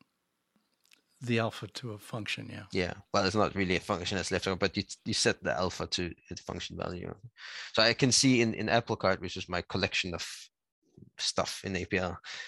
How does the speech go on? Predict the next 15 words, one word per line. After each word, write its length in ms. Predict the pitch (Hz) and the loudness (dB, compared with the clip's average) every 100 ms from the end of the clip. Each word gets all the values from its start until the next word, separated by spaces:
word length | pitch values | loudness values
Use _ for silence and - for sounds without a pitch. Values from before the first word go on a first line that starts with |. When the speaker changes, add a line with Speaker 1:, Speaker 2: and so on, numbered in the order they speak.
| - - | -14 2
Speaker 2:
uh, 460 | 110 98 92 90 85 90 | 6 8 6 4 2 -2
it, 140 | 92 - - | -2 -4 -4
I 80 | 87 | 0
have 220 | 95 - | 2 2
seventeen, 1300 | - 120 113 110 - 110 104 101 101 98 95 95 95 101 _ | 4 6 4 2 2 2 0 -4 -4 -4 -4 -6 -8 -12 _
yeah, 160 | - - | -6 -4
sixteen, 460 | - 98 - 98 92 | -2 -2 0 0 0
I 60 | |
guess, 320 | 90 87 - - | 0 -2 -4 -2
entries 640 | 104 98 - 92 90 - - - - _ | -2 0 -2 -2 -2 -4 -6 -16 -20 _
where 200 | 95 87 | 4 4
I 60 | 87 | 6
have 240 | 92 90 | 2 0
used, 540 | 95 95 92 - - - _ _ _ _ | 0 2 2 0 -4 -8 _ _ _ _
uh, 420 | 95 87 87 90 | 0 2 0 -4